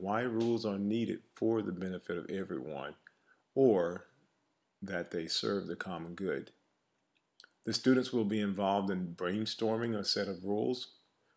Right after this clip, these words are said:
categorizing those rules, and illustrating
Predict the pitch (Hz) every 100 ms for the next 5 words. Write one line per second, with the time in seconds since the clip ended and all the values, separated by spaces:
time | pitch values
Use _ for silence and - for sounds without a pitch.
0 | - 104 95 95 92 95 98 98 107 101
1 | 98 95 90 98 110 127 - - 107 110
2 | 113 117 120 110 - 98 95 92